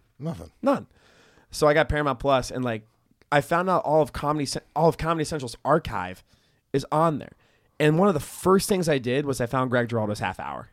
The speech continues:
Speaker 1: Oh, yeah, same.
Speaker 2: And the second thing I did was I found Chad Daniels' half hour.
Speaker 1: Same.
Speaker 2: Unbelievable.
Speaker 1: I also realized you can watch, uh, White Precious from Kurt Metzger, which I maintain is one of the best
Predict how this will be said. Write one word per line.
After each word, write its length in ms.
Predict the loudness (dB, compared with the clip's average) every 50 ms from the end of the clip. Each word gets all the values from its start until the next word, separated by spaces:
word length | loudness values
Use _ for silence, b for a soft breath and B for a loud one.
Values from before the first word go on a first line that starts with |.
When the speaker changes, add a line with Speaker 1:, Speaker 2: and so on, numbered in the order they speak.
| _
Speaker 1:
Oh, 120 | -14 -14 -12 -10
yeah, 200 | -10 -10 -10 -12
same. 240 | -12 -12 -12 -12 -12 -16 -20 _ _ _
Speaker 2:
And 180 | 0 0 2
the 100 | 0 0
second 460 | -2 -2 -4 0 0 0 0 0 0 0
thing 120 | 2 2
I 80 | 2 4
did 200 | 6 6 6 6
was 100 | 4 0
I 60 | 0
found 240 | 0 0 -2 -2 -2
Chad 260 | -2 -2 -2 -2 -2
Daniels' 480 | -2 -2 0 2 2 2 2 0 -4 -4
half 240 | -6 -6 -6 -6 -8
hour. 320 | -8 -8 -10 -10 -12 -14 _ _ _
Speaker 1:
Same. 420 | -18 -8 -6 -4 -4 -4 -6 -8 -6 _ 4
Speaker 2:
Unbelievable. 1500 | 4 4 4 4 2 -2 -4 -8 -6 -2 0 0 0 0 -2 -2 -2 -2 -2 0 0 0 0 2 2 0 0 -2 -8 -8
Speaker 1:
I 80 | -6 -4
also 200 | -4 -4 -4 -4
realized 280 | -2 -2 -2 -2 -2 -4
you 60 | -6
can 100 | -6 -6
watch, 260 | -6 -6 -6 -8 -10
uh, 280 | -12 -12 -12 -14 -16 -16
White 340 | -16 -12 -10 -10 -10 -10 -10
Precious 420 | -10 -10 -10 -10 -12 -14 -14 -14
from 260 | -16 -16 -14 -14 -14
Kurt 220 | -10 -10 -12 -10 -10
Metzger, 460 | -12 -14 -12 -12 -10 -12 -12 -12 -12 _ -4 -4 -2 -2 -2 -4 -4 -4 -6 -6 -6 -6 -6 -6 -6 -6 -8 -10 -12 b b b b b b b b
which 200 | -14 -12 -10 -8
I 120 | -8 -8
maintain 380 | -6 -6 -8 -8 -8 -8 -8 -8
is 160 | -8 -10 -10
one 320 | -12 -12 -10 -10 -10 -8 -8
of 180 | -8 -8 -8 -8
the 140 | -8 -8
best 500 | -8 -8 -8 -8 -8 -8 -10 -12 -18 -20